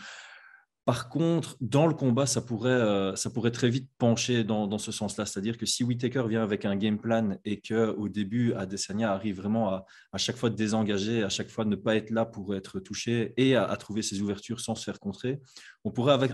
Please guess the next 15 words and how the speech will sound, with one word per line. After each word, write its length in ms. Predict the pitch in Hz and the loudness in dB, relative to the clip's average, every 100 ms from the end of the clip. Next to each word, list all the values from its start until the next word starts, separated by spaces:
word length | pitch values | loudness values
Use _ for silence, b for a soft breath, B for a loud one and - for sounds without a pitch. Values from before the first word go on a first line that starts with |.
| - | 0
avoir 300 | 113 117 117 | 0 0 2
un, 260 | 107 104 101 | 2 0 0
un 80 | |
Whittaker 400 | 110 104 110 127 127 | -2 -2 -4 -2 -4
qui 80 | - | -4
dit, « 300 | 95 117 123 | -4 -2 -2
Ok, 160 | 120 113 95 | -4 -4 -4
bon, 180 | 98 | -4
j'avais 220 | 95 98 117 | -4 -2 2
ma 100 | 117 | 0
stratégie, 500 | 117 107 101 104 - | 0 -4 -4 -4 -6
elle 100 | 95 | -8
fonctionne 340 | - 95 98 | -8 -8 -6
clairement 360 | 92 107 107 98 | -4 -2 -2 -2
pas. 240 | 107 127 | -2 -4